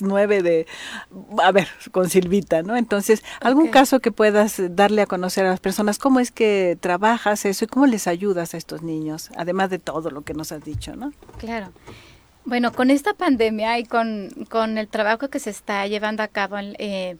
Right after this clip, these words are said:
Speaker 2: por medio de Zoom, ¿no? Alguna plataforma, ha sido un, un, un desafío adaptarnos a, a todas las nuevas tecnologías. Y, este, hay un caso muy bonito,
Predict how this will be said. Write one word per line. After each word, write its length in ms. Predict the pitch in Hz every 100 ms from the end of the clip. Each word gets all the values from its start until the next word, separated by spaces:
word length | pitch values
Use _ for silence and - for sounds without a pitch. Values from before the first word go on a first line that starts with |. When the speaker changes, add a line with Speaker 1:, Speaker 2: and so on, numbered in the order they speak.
| _
Speaker 2:
por 200 | 226 226
medio 240 | 214 208
de 100 | 196
Zoom, 320 | 196 - 226 185
¿no? 160 | 170
Alguna 320 | 170 180 208 214
plataforma, 600 | 233 262 233 226 208 226 - - - -
ha 140 | - 240
sido 540 | 262 254 277 302 294
un, 520 | 240 247 277 294 269 - _ _ _ _
un, 640 | 240 277 294 294 277 247 - _ -
un 100 | 247
desafío 640 | 285 - 294 233 208 240 349 _ _ - - - _ -
adaptarnos 600 | 185 190 - 220 285 262
a, 80 | 202 -
a 100 | 196
todas 240 | 226 220
las 240 | 247 214 208
nuevas 240 | 208 240
tecnologías. 840 | - 220 208 196 - 196 220 320 - - - - - _ - -
Y, 220 | 226 226
este, 460 | 220 220 - 240
hay 240 | 214 247 339
un 80 | 349
caso 360 | 202 202 226
muy 220 | 220 214
bonito, 560 | 202 220 190 160 180 233